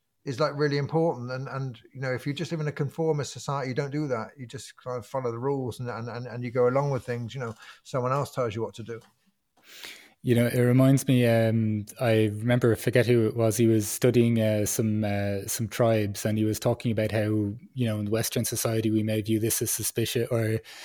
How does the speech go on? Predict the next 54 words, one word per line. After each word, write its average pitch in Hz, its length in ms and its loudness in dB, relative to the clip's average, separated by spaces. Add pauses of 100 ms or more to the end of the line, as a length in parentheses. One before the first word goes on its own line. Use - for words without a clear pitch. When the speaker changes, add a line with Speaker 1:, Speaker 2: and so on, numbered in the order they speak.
Speaker 2:
superstitious - 840 4
and 110 160 0
mad 113 300 2
and 117 80 2
everything 110 400 2
else. 110 320 2
And 104 280 2 (380)
he 123 100 4
was 117 140 8
saying, 117 220 6
"But, 110 240 2
like, 117 180 4
how 131 140 6
can 135 180 2
you 123 80 4
possibly 123 460 4
explain 113 380 2
to 110 80 0
someone 110 280 2
not 110 180 4
from - 140 -8
your 104 140 2
culture 117 420 0
that 104 160 2
it's 104 160 -2
rude 117 360 6
to - 100 -2
leave 110 160 4
your 107 100 2
hat 120 240 0
on 107 220 0
while 104 240 4
eating 113 340 0
at 101 80 -2
dinner?" 110 280 2 (260)
<laughs> - 1400 0
Speaker 1:
Yeah. 113 200 -2 (640)
Speaker 2:
Do 156 140 8
you, 160 80 12
Speaker 1:
Right. 120 100 6
Speaker 2:
do 143 80 8
you 160 80 12
know 160 80 10
what 156 40 10
I 156 80 12
mean? 156 40 8
Like, 143 220 10
Speaker 1:
Yeah, 147 160 6
Speaker 2:
it's, 143 280 6
Speaker 1:
yeah. 143 80 6
Speaker 2:
it's 143 160 4
amazing 139 480 8
just 123 240 4
how 120 520 6